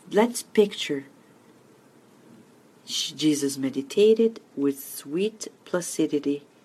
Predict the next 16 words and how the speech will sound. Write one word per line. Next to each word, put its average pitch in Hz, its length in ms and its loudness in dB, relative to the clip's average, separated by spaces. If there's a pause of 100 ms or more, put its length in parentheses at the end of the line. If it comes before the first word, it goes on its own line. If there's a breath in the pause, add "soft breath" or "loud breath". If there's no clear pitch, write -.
(260)
in 151 140 -2
his 143 240 -4
profound 143 680 -8
gaze. - 520 -16 (1160 loud breath)
Finally - 720 12
emerging 185 580 6
from 165 280 2
his 151 280 0
silent 170 800 0
reflections. - 1000 -4 (360 soft breath)
That's 147 360 2
what 143 180 2
he 139 100 -10
was 131 220 -8
doing. 120 300 -10 (480)
Silent 170 840 -6